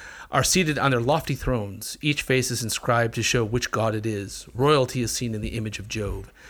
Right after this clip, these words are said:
She makes the god of the sea stand with his long trident strike the rugged rocks, and out of the midst of the blow to the rock, a spring has sprung forth,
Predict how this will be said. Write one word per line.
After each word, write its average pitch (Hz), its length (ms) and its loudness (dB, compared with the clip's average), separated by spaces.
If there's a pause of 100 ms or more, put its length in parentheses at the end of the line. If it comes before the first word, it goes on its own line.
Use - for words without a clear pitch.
She - 160 2
makes 143 240 2
the 135 140 -2
god 131 320 4
of 120 80 -2
the 120 100 -2
sea 123 140 -2
stand 117 460 0
with 107 120 -2
his 107 160 -4
long 117 400 0
trident 113 400 -2
strike - 320 0
the 107 120 -4
rugged 107 280 -2
rocks, 110 380 -4
and 107 80 -4
out 113 160 0
of 104 60 -8
the 110 60 -4
midst 110 480 -4
of 110 220 -2
the 113 80 -4
blow 113 260 0
to - 120 -10
the 110 100 -4
rock, 107 300 -4 (480)
a 127 160 4
spring 185 320 4
has 123 100 2
sprung 127 320 0
forth, 104 340 -4